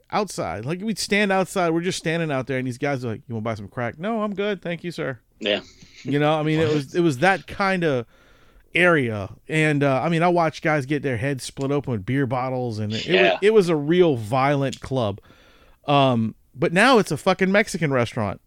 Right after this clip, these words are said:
Speaker 1: So that <laughs> just blows
Speaker 2: Yeah.
Speaker 1: me away. I was like, you know, I watched people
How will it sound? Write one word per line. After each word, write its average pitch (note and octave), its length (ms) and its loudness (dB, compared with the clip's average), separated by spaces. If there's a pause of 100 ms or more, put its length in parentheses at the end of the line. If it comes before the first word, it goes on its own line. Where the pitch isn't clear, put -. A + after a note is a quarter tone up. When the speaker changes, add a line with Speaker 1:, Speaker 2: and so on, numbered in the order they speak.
Speaker 1:
So A3+ 300 0 (220)
that A#3+ 260 2
<laughs> - 20 -
just B3 240 4
blows G#3 260 6
Speaker 2:
Yeah. G#3 40 -8
Speaker 1:
me A3 60 -2
away. A3+ 200 4
I G3+ 80 2
was G#3 140 2
like, G3+ 180 0 (340)
you F#3+ 120 0
know, G#3 80 4
I A#3+ 80 4
watched A#3 260 2
people F3 380 0